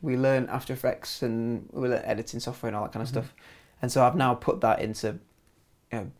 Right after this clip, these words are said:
Speaker 1: doing, like, I do, like, little fixed jobs at Corrie, like, you know, you get, like, a boom and shot or reflection shots.
Speaker 2: Right, so you
Speaker 1: And s-
Speaker 2: paint out and things like that?
Speaker 1: Yeah, yeah, so, yeah, I paint quite a lot of stuff out. It, it's kind of a running joke now where everyone's set, if, like, somebody sees, like, a reflection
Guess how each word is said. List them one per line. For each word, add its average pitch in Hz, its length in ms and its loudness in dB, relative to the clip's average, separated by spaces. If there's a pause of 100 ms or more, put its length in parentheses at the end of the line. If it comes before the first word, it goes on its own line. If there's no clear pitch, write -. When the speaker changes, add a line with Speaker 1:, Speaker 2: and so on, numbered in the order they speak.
(240)
Speaker 1:
doing, 117 180 -2
like, 104 180 0
I 175 80 2
do, 175 140 4
like, 127 160 0
little 113 180 0
fixed - 360 -2
jobs 113 240 -2
at - 80 -10
Corrie, 113 180 0
like, 113 120 0
you 139 60 0
know, 135 60 0
you 123 100 -2
get, - 120 0
like, 117 120 -2
a 120 60 0
boom 123 420 0
and 120 100 -4
shot - 200 -2
or 120 80 2
reflection - 460 -2
shots. - 520 -6
Speaker 2:
Right, 127 220 -2
so - 80 -2
you 147 40 4
Speaker 1:
And 135 60 2
s- 127 60 4
Speaker 2:
paint 123 140 0
out 117 240 0
and 117 100 -8
things 120 160 -6
like - 80 -6
that? - 180 -2
Speaker 1:
Yeah, 220 240 12
yeah, 196 160 12
so, 170 140 8
yeah, 165 180 12
I - 40 10
paint 139 260 4
quite 135 100 6
a - 40 8
lot 127 60 6
of - 60 0
stuff - 220 -4
out. 120 180 6
It, 127 200 2
it's - 160 0
kind 196 160 2
of 156 60 6
a 147 60 8
running 143 240 4
joke 143 240 6
now 127 120 0
where 131 80 2
everyone's 127 320 -2
set, 139 280 6
if, 139 200 -4
like, 135 240 -4
somebody 135 460 0
sees, 131 280 -2
like, 127 220 0
a - 20 0
reflection 131 680 0